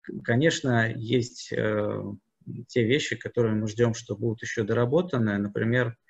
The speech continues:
э, бим триста шестьдесят пока что никак не взаимодействует с облаками точек, и нам, как компании, которая с облаками точек работает активно, э, хотелось бы, чтобы, м, в бим триста шестьдесят облака точек можно было их хранить и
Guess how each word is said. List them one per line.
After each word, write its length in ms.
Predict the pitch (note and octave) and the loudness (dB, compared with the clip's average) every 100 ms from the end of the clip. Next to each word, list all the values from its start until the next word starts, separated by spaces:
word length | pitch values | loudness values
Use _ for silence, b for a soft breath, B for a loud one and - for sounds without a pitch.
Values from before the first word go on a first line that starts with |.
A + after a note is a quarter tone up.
| b b _ - | b b _ -2
э, 280 | A2 G#2+ | 0 0
бим 220 | G#2 A#2+ A#2+ | 0 0 -2
триста 260 | A2+ - G#2 | -4 -8 -6
шестьдесят 460 | A#2 A2 D#3+ D#3 | -6 0 0 0
пока 240 | A2+ - A#2+ | -4 -4 -4
что 180 | - | 0
никак 320 | A2+ A2 A#2+ A#2+ | -2 0 0 0
не 80 | |
взаимодействует 720 | G#2+ A#2 A2+ A2+ A#2 - A2 - | -2 0 0 2 0 -2 -6 -4
с 60 | |
облаками 440 | A#2 A2+ A2+ A#2+ A#2 | -2 0 2 2 4
точек, 420 | D#3+ F3+ - - | 2 2 -4 -4
и 40 | G#2+ | 0
нам, 220 | A#2 A#2+ | 0 0
как 140 | G2+ | -4
компании, 520 | - A2 A2 A2 G2+ | -4 -2 0 0 -2
которая 640 | G2+ G#2 - G#2 G2+ G2 G2+ _ _ _ _ _ | -4 -6 -4 -2 0 -2 -6 _ _ _ _ _
с 60 | - | -4
облаками 520 | G#2 G#2+ G#2+ G#2 G2+ | -4 0 0 0 -2
точек 340 | G#2 F#2+ - | -6 -6 -10
работает 540 | - G2 D#3 F3 C3+ - | -8 -2 -2 0 -2 -2
активно, 580 | - - A2+ G#2+ G2+ G2+ _ - _ - | -6 -4 -2 0 -2 -8 _ -20 _ -8
э, 120 | G#2+ | -6
хотелось 480 | G#2 G2+ D#3+ C#3+ G#2+ | -4 0 4 4 0
бы, 100 | G#2+ | -6
чтобы, 680 | - B2 A#2+ A2+ G#2 G#2 - | -2 0 2 2 2 -2 -6
м, 640 | G#2+ G#2+ G#2 G#2 - - - _ _ _ | -6 -4 -4 -4 -6 -10 -16 _ _ _
в 160 | G#2+ G#2 | -18 -6
бим 180 | A#2+ A#2+ | -4 -2
триста 280 | A2 - G#2 | -6 -10 -8
шестьдесят 420 | G#2+ G2 C#3+ D3+ | -6 -2 -2 -2
облака 340 | G#2+ G#2+ - | -4 -4 -6
точек 360 | - C#3+ A#2+ - | -2 -2 -2 -6
можно 280 | G#2 G2+ G#2 | -6 -6 -6
было 200 | G2+ G2+ | -4 -4
их 220 | G2+ G2+ | -4 -6
хранить 500 | - G2+ A2 D3 - - | -2 0 0 -4 -10 -4
и 380 | G#2+ G#2 G2+ | -2 0 -2